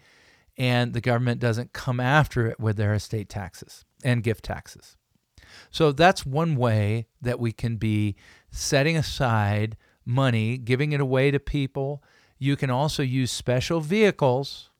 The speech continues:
special vehicles such as certain types of trusts and certain types of investment tools inside of the trust to build up potentially very large dollars that would pass on to the next generation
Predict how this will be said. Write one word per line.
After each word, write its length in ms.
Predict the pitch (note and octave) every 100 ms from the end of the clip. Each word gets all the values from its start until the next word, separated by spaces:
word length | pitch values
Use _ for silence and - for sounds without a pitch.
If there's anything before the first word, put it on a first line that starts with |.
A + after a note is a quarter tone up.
| _
special 500 | - - A#2 G#2+ D3
vehicles 640 | C#3 F#3 G3 - C3+ C3 C#3
such 460 | - - C3 - -
as 680 | B2+ D3 C3+ A#2 B2 - - _
certain 320 | - C3+ C#3+
types 320 | C3 B2 A2+
of 120 | B2+ -
trusts 540 | - G#3 G2 - - _ _ _ _
and 220 | C3+ B2
certain 300 | - E3+ C#3
types 320 | D3 C#3 -
of 120 | C3+ A#2
investment 540 | A#2+ C#3 D3+ C#3+ -
tools 280 | C#3+ B2+ B2+
inside 580 | D#3 D3+ - - F#3 A#3+
of 80 | B2+
the 80 |
trust 460 | - A2+ G#2+ A#2+ - - - - _ -
to 120 | C#3
build 260 | D3+ E3
up 300 | D#3 D3 - _
potentially 520 | B2+ - A3+ - D3
very 420 | A#2 A#2+ D3+ A#3 G#3
large 640 | D3 C#3+ C#3 C#3 - - -
dollars 600 | G#2+ B2 G#3 C#3+ B2+ A2+
that 160 | B2+ B2
would 140 | B2
pass 340 | - C#3+ C#3 D#3+
on 120 | D#3
to 80 | C#3+
the 80 |
next 280 | C#3 C3+ -
generation 800 | - B2+ A#2+ D#3 F#3+ - A2+ G#2+